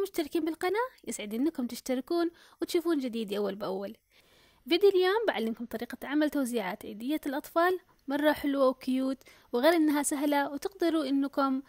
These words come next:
تطبقوها مع أطفالكم. خلونا نبدأ مع بعض ونشوف إيش الأشياء اللي ممكن تحتاجوها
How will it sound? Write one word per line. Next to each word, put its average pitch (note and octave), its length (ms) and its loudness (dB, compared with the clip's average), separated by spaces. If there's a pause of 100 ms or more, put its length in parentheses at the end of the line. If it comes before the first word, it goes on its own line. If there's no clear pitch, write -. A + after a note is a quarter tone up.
(160)
تطبقوها B3 600 -2
مع G3 240 -4
أطفالكم. - 600 -10
خلونا G4+ 420 -2
نبدأ E4 160 0
مع D4+ 240 0
بعض D4+ 200 0
ونشوف B3+ 360 -4
إيش D4+ 220 -6
الأشياء B3 440 -6
اللي G#3+ 140 -8
ممكن G#3+ 260 -12
تحتاجوها D4+ 680 -4